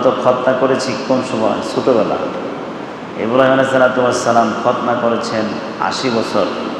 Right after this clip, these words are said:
ওই সময় খতনা করেছেন, এই বিধান আল্লাহ পাক দিয়েছেন, তিনি সেটা পূর্ণ করেছেন।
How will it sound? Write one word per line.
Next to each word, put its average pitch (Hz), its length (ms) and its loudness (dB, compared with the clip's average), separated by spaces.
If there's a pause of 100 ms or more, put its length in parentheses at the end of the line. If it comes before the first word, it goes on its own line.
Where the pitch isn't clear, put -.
(500)
ওই 107 100 0
সময় - 280 -6 (1040)
খতনা 117 300 0
করেছেন, 120 400 -6 (880)
এই 117 120 0
বিধান 123 340 4
আল্লাহ 113 260 2
পাক 107 120 4
দিয়েছেন, 104 440 -6 (1300)
তিনি 151 160 4
সেটা 131 280 4 (140)
পূর্ণ 147 320 2
করেছেন। 104 380 -2